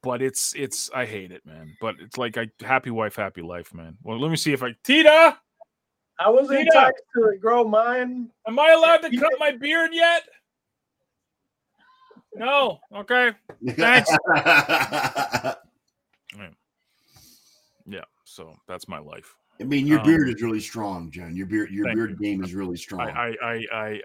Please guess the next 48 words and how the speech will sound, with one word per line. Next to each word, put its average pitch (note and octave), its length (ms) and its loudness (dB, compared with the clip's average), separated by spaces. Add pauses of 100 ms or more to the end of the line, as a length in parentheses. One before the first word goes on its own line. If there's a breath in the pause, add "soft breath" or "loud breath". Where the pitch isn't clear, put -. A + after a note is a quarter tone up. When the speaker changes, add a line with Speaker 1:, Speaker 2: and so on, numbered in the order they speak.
(120)
Speaker 1:
I G#2+ 60 -10
make G#2+ 200 -12
sure G2+ 300 -10
it's - 160 -16
got, F#2+ 200 -16 (100)
uh, F#2 220 -16
proper G2+ 440 -4
care. F2 500 -14 (920)
Speaker 3:
You F#3 100 -10
Speaker 1:
So - 40 -12
Speaker 3:
condition B2 520 -4
it A#2 220 -2
and G#2+ 120 -8
shampoo A2 360 -8
Speaker 1:
I A#2+ 40 -2
Speaker 3:
it A2+ 60 0
and A2 100 -2
Speaker 1:
condition B2 480 -4
Speaker 3:
stuff. A#2 80 -6
Speaker 1:
it, A2+ 180 -10
and A2+ 160 -6
because, D#3+ 320 0
again, F3+ 320 4
the C#3 80 2
food C#3+ 500 4
is, B2 240 -4
like, B2+ 220 -2
Speaker 2:
Do - 80 -6
you, F3+ 80 4
Speaker 1:
constantly D3 420 0 (100)
coming - 160 2
Speaker 2:
beard, - 60 4
Speaker 1:
down. C3 200 0 (180 loud breath)
Like, D#3+ 160 2
Speaker 2:
do G3+ 100 -10
you G#3+ 280 2
Speaker 1:
you F#3 60 0
know, G3 120 10
if F3 100 6
I F#3+ 80 10
have, G3+ 220 8
like, F3+ 160 4
a D3+ 40 0
sandwich F3+ 520 0
or C3 40 -8
something, C#3 260 -8
it's - 120 -12
like, C#3+ 140 -4